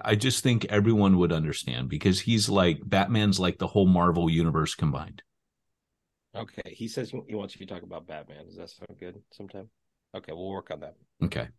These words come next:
Speaker 1: That's all I asked. I asked, I asked very little. <laughs>
Speaker 2: Yeah,
Speaker 1: So
Speaker 2: so, so we're, we're stoked. And I'm gonna have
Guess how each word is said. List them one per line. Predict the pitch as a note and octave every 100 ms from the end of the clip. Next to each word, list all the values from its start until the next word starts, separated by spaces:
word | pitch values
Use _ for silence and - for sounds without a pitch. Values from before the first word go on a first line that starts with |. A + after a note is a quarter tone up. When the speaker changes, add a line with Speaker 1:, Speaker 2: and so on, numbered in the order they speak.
| _
Speaker 1:
That's | A2+ G#2+
all | A2+
I | F#2
asked. | E2 - C3+ -
I | F#2+
asked, | G#2+ B2 -
I | A2+
asked | A2+ -
very | A2+ E2
little. | D2 B1 -
<laughs> | _ _ _ _ _ _ _ _ _ - - - - - _ - - - - _ _ _ _ _ - - _ _ _ _ _ -
Speaker 2:
Yeah, | C3+
Speaker 1:
So | E3+
Speaker 2:
so, | E3
so | - D3+
we're, | E3 - -
we're | C#3+ D#3
stoked. | - D3+ C#3+ C#3+
And |
I'm | C3
gonna | C#3+
have | D#3